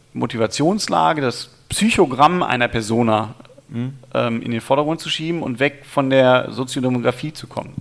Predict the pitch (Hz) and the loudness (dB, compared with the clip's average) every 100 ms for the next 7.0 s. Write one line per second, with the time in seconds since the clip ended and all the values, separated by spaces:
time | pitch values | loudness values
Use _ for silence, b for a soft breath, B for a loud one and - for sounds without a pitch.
0 | - 110 110 - - _ B B B B | -12 -12 -12 -16 -20 _ B B B B
1 | B - - 123 127 123 147 135 135 143 | B -18 0 2 2 0 -2 0 4 4
2 | 165 156 147 147 131 - 131 135 131 131 | 4 0 0 -2 -6 0 4 4 2 2
3 | 127 123 - 120 123 165 - 160 151 160 | 4 4 0 0 0 0 -2 -4 -4 -6
4 | 139 131 117 139 156 147 139 139 147 135 | -2 0 0 -2 0 0 0 -2 2 4
5 | 120 - - - - 131 127 127 - 127 | 4 2 -2 -6 -6 -4 -4 -4 -6 -6
6 | 117 - - - - - 64 53 57 64 | -6 -6 -14 -18 -16 -12 -12 -10 -12 -12